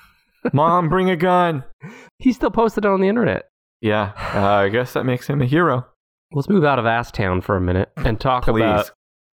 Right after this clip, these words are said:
Speaker 1: Tummy Town. We're, we'll be revisiting the ass, don't worry. But let's talk about someone who swallowed something. Uh, this one is probably the least surprising on here, but we'll mention it. It's a, uh, wedding ring or an engagement ring.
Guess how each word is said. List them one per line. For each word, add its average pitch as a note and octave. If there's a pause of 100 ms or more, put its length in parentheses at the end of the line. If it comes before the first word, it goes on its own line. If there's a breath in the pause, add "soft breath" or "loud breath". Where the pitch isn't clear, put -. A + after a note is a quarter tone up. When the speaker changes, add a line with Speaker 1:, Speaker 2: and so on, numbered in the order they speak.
Speaker 1:
Tummy G3
Town. F#2+
We're, C#3
we'll F#3+
be G3
revisiting D3
the G2+
ass, F2+
don't -
worry. F#2+ (460)
But D3
let's E3+
talk G#3+
about F#3
someone D3+
who C#3
swallowed A2
something. G2+ (380)
Uh, A2+
this F#3+
one G#3
is E3+
probably F3+
the B2
least C3+
surprising B2+
on G#2+
here, G#2
but A#2
we'll A2
mention G#2
it. A#2+
It's A#2
a, A2+
uh, A#2
wedding D3+
ring G#2+
or A#2
an A2
engagement A2+
ring. F#2+